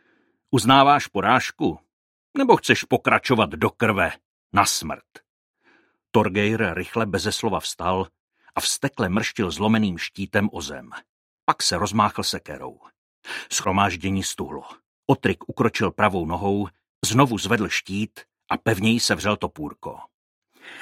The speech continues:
"Aby ti prdel schnila v Helheimu!" zařval Torgeir a hodil širočinu na volskou kůži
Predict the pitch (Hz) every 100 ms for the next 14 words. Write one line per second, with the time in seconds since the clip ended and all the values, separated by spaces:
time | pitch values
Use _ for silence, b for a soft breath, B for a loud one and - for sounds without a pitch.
0 | B 113 107 - - - 127 123 120 -
1 | - 120 113 95 120 92 92 82 71 -
2 | - _ _ _ 101 101 101 92 - 95
3 | 90 98 101 104 - _ _ - 104 139
4 | 131 - 127 123 - 139 101 90 135 139
5 | - 92 - 117 113 120 120